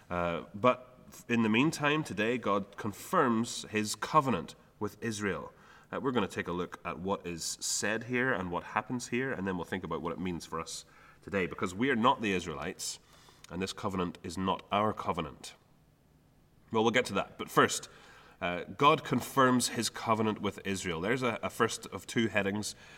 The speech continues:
if you're taking notes. Uh, God confirms his covenant with Israel.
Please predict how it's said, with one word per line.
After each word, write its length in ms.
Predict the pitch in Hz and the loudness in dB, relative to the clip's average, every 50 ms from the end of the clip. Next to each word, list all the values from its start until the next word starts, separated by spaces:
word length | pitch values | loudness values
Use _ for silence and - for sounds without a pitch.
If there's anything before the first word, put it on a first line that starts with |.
| - - - | -18 -10 -10
if 160 | 87 - - | -8 -6 -4
you're 80 | 92 | -6
taking 280 | 87 - 101 90 95 92 | -4 -4 -4 -2 0 2
notes. 360 | 92 95 92 - - - - - - - - - - - | 2 2 0 -2 -6 -6 -8 -10 -16 -20 -20 -20 -16 -10
Uh, 100 | 78 65 | -10 -8
God 280 | - - 113 117 113 - | -2 0 2 2 0 0
confirms 800 | - - 113 101 - - - - 131 127 123 123 123 120 - | -2 0 0 0 0 -2 2 6 6 8 8 6 6 2 2
his 160 | - 110 98 | 0 -2 -2
covenant 580 | - - - - - 123 113 110 98 98 104 - | -2 -8 -6 2 2 4 4 4 2 2 0 -2
with 260 | 95 95 92 - - - - | -2 -2 -2 -4 -6 -10 -4
Israel. 520 | 98 98 95 92 98 95 80 65 - - | -4 -4 -4 -2 -4 -4 -4 -4 -6 -12